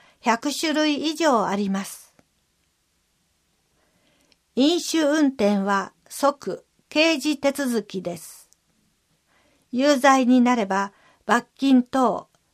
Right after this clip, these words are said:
前科が課されます。免許保有者が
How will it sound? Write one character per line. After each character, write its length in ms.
前 300
科 160
が 320
課 140
さ 180
れ 120
ま 160
す。 340
免 320
許 220
保 120
有 220
者 220
が 220